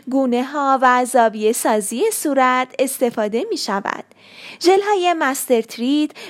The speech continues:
به چند دسته از جمله ژل‌های حاوی لیدوکائین و ژل‌های بدون لیدوکائین تقسیم بندی می‌شوند که از مدل حاوی لیدوکائین آن برای تزریق در ناحیه لب‌ها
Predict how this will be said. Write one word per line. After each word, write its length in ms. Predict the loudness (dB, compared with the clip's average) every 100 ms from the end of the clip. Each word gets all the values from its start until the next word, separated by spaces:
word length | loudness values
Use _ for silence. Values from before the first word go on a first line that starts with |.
| 2
به 100 | 2
چند 420 | 2 -2 -2 -2
دسته 540 | -4 -4 -2 0 0 -2 -6
از 240 | 0 0 0
جمله 340 | -4 -2 -2
ژل‌های 520 | 0 -2 -2 -2 0
حاوی 560 | -2 0 -2 0 0 0
لیدوکائین 920 | -2 -4 -4 -4 -6 -4 -4 -4 -8 -12 -6 2
و 220 | 2 2
ژل‌های 580 | 0 -2 -2 -2 2 4
بدون 400 | 4 0 0 -2 -2
لیدوکائین 760 | -2 -2 -2 -2 -2 -2 -6 -10 -12 0
تقسیم 540 | 2 2 -2 -2 0
بندی 400 | 2 0 -4 -2
می‌شوند 580 | -2 -2 -2 -4 -4 -8 -16 -20 -10 0
که 100 | 2
از 260 | 2 0 -4
مدل 420 | -2 0 2 2
حاوی 540 | 2 2 0 0 0
لیدوکائین 760 | 2 0 -2 -4 -4 -2 -2 -4 -4
آن 340 | -4 -2 -4 -8 -8 2
برای 460 | 4 4 0 -2
تزریق 540 | -2 -2 -2 -4 -6 -4
در 240 | -2 -2 -4
ناحیه 560 | -6 -4 -2 0 0
لب‌ها 640 | 2 0 -2 -4 0 0